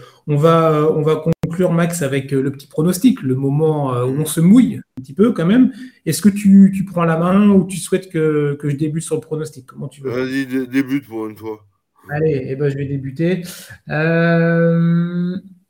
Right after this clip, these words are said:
Speaker 1: ça va être une série, oui, qui va être évidemment, évidemment à suivre. De toute façon, on arrive en finale de conférence. Comme on l'a dit, chaque équipe mérite sa place et, et les enjeux seront là. Euh, cependant, je pense, je pense quand même que, hum, l'expérience des Warriors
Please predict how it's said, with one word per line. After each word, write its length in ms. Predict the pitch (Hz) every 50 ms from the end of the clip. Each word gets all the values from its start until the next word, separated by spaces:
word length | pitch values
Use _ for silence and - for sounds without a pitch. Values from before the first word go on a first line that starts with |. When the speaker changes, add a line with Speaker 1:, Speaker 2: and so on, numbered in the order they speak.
| _ _ _ _ _ _ _ _ _ - -
Speaker 1:
ça 140 | - - 170
va 80 | 165 170
être 120 | 165 165
une 80 | 170 151
série, 320 | - 160 156 147 165 160
oui, 160 | 151 151 147
qui 100 | 147 -
va 100 | 120 120
être 140 | 123 - -
évidemment, 400 | 113 120 120 123 120 117 120 131 -
évidemment 460 | 120 113 120 120 123 120 120 123 123 131
à 40 |
suivre. 200 | 127 - 127 123
De 40 | 123 -
toute 100 | 123 -
façon, 240 | 117 117 - 139
on 20 | 123
arrive 180 | 120 117 117
en 80 | 117 117
finale 260 | - - 123 120 117
de 80 | 117 117
conférence. 560 | - - 120 120 - 117 117 123 135 139 135
Comme 200 | - 120 113 113
on 40 | 113
l'a 120 | 113 117
dit, 120 | 120 131 127
chaque 200 | - 120 120 120
équipe 260 | 120 - 131 123 -
mérite 260 | 123 120 117 117 -
sa 140 | - - 117
place 380 | - - 139 135 135 131 - -
et, 240 | 113 110 107 107 _ _ _ _ _ _ _ _ _
et 100 | - 120
les 200 | 120 120 120 117
enjeux 240 | 127 127 123 135 131
seront 260 | 120 - - 123 123
là. 320 | 123 131 139 151 156 147 - - - - - - _ _
Euh, 600 | - 131 131 127 131 131 131 127 127 127 131 151 156
cependant, 440 | - - 170 156 170 165 156 156 - _ _ _
je 100 | - - -
pense, 200 | 147 143 135 - _ _ _
je 100 | - -
pense 220 | - 147 143 139 147
quand 180 | - 160 147
même 260 | 151 156 160 165 156
que, 460 | 165 156 143 143 139 135 131 131 127 127
hum, 600 | 123 123 123 123 127 123 123 123 127 131 - - _ _ _ _ _ _ _ _ _
l'expérience 520 | 151 135 127 127 - 156 139 143 147 143 135
des 80 | 139
Warriors 600 | 135 139 139 135 135 143 147 143 135 131 127 -